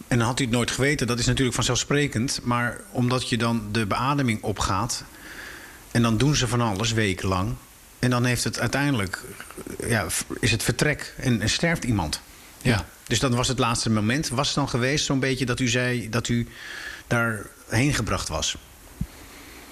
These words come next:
Speaker 2: Ja, bij mij viel het kwartje de ju-, de goede kant op, de juiste kant.
Speaker 1: Hoe was het toen u bijkwam?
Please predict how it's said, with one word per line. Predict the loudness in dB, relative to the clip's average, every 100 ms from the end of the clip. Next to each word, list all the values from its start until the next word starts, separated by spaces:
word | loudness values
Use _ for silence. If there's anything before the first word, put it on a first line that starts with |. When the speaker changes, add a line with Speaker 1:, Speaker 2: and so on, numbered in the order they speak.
| -14 -10 -4 -2 -2 -2 -4 -6 -8 -10 -14 -18 -18 -18 -18 -20 -20 -20 -2
Speaker 2:
Ja, | 0 2
bij | 2
mij | 2 2
viel | 2
het | 0 0
kwartje | -2 -2 2
de | 2 4
ju-, | 2 0
de | 0
goede | 0 0 0
kant | 0 0
op, | -4 -4
de | 0
juiste | 0 0 -2
kant. | 0 0 -2 -8 -20 -20 -20 -20 -20 -20 -20 -20 -20 -20 -20 -20 -20 -20 -20 -20 -8
Speaker 1:
Hoe | 0 2
was | 2
het | 0
toen | 2 2
u | 4 2 0
bijkwam? | 0 0 -2 -4 -4 -4